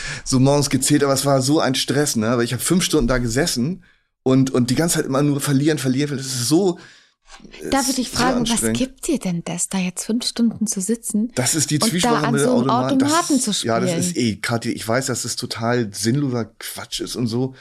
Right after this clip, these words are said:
Speaker 1: Aber ich bin, ähm, tatsächlich, früher als es gab's da so Daddelhallen, ne, so. Und ein Freund von mir, mein engster Freund damals, der ist mit achtzehn, mit neunzehn hat er mich mal in so eine Halle mitgenommen.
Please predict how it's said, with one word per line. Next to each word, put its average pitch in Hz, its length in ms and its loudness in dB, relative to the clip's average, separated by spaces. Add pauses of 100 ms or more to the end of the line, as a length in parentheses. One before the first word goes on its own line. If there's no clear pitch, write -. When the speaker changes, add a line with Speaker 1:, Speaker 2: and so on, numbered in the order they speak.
(400)
Speaker 1:
Aber 117 180 2
ich 139 160 -6
bin, 147 340 2
ähm, 123 360 2
tatsächlich, 151 580 -2
früher 160 240 2
als 131 160 0
es - 100 -8
gab's 131 220 -2
da 135 80 -2
so 123 140 0
Daddelhallen, 104 640 -2
ne, 135 260 -4
so. 101 280 -4 (360)
Und 120 160 -2
ein 120 160 0
Freund 170 320 -2
von 170 160 -4
mir, 170 160 0
mein 139 160 -2
engster - 300 -6
Freund 156 400 -4
damals, 147 360 -4
der - 120 -2
ist - 100 -10
mit 123 200 -10
achtzehn, - 340 -4
mit 131 100 -4
neunzehn 147 300 -4
hat 131 80 -4
er 143 40 -2
mich 139 180 -6
mal 139 100 -4
in 135 60 -4
so 131 100 -6
eine 120 120 -2
Halle 147 180 4
mitgenommen. 92 600 -4